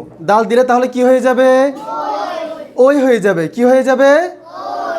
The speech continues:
ওই হয়ে যাবে। তারপরে আমরা যেটা দিব, এটা তোমরা সবাই চিনো। এই জিনিসটা সবাই লিখতে পারো? এটা কি?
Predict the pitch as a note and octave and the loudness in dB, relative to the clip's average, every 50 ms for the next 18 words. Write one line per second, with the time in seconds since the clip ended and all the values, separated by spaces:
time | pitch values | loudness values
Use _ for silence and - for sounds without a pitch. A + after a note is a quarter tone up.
0 | - - - B3+ C#4 D#4 D#4+ C#4+ C#4+ C4 A#3+ G3 A3 G#3+ F3 E3+ C#3+ B2+ A#2 - | -6 0 2 2 2 4 2 2 2 2 2 2 0 0 0 0 -4 -4 -8 -16
1 | - - _ _ _ _ _ _ _ _ - A#3+ C4 D4 D#4 C4 C#4+ B3+ A#3 A3 | -20 -20 _ _ _ _ _ _ _ _ -2 0 2 2 2 2 0 0 0 2
2 | A3+ A3+ G3 G#3+ A3 A3+ F#3+ G#3+ G#3+ F3+ G#3 A3 A3+ B3 C4 A#3+ - A#3 A#3 A3+ | 0 0 0 2 0 0 2 0 -2 0 2 2 2 2 2 0 -4 -6 -4 -2
3 | A3 A3+ A#3 A#3 A#3+ G#3+ G#3 A3 A#3 A#3+ A#3 A#3+ A3+ A3+ A3+ A#3 A#3 A#3 A#3 A#3+ | -2 0 0 0 0 0 2 2 2 2 2 2 2 2 4 4 4 4 2 2
4 | A#3 - - - - - - _ _ - - - - _ _ _ _ _ _ _ | -2 -6 -18 -20 -20 -20 -20 _ _ -20 -20 -20 -20 _ _ _ _ _ _ _
5 | _ _ _ _ _ _ _ _ _ _ _ _ _ _ _ _ _ _ _ _ | _ _ _ _ _ _ _ _ _ _ _ _ _ _ _ _ _ _ _ _
6 | _ _ _ - G3+ G#3 A3+ A#3 A#3 B3+ A#3+ B3+ B3 A#3+ A#3 A#3+ C4 G#3+ B3+ B3+ | _ _ _ -2 0 2 2 2 0 0 2 2 2 2 2 0 0 0 2 2
7 | C4 C4+ D4 F4 F4 - - - - - - - - - F4 - - - - - | 2 2 2 0 -4 -8 -16 -20 -20 -20 -18 -18 -16 -16 -16 -16 -14 -14 -14 -14
8 | - - - - - - - - - - G3 F#3+ A#3+ A#3+ A#3+ B3 C4 C#4 | -14 -16 -16 -18 -18 -18 -18 -18 -12 -8 -2 0 0 0 0 0 0 2